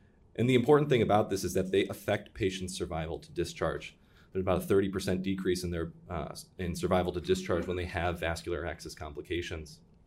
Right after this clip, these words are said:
Things that increase the risk of these include large cannulas, female gender, usually due to their smaller arteries, young patients, and those with peripheral artery disease, which can complicate arterial access.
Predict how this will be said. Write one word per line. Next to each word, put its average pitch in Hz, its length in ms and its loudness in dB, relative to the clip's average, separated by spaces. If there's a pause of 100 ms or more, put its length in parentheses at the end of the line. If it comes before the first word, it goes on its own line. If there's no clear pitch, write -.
(1300)
Things 110 180 0
that 104 120 0
increase 98 380 0
the 78 80 -2
risk 95 260 0
of 95 80 -4
these 101 240 -4
include 80 300 -6
large 92 300 2
cannulas, 95 540 -4 (500)
female 104 320 4
gender, 92 320 6
usually 85 400 0
due 85 140 -4
to 82 100 -6
their 78 140 -4
smaller 82 440 -2
arteries, 87 520 -2 (500)
young 101 240 4
patients, 95 720 0
and 87 160 -2
those 87 180 2
with 87 160 -6
peripheral 87 320 0
artery 98 200 6
disease, 82 360 -2
which - 140 -8
can 80 100 -4
complicate 82 480 -4
arterial - 420 -10
access. - 500 -12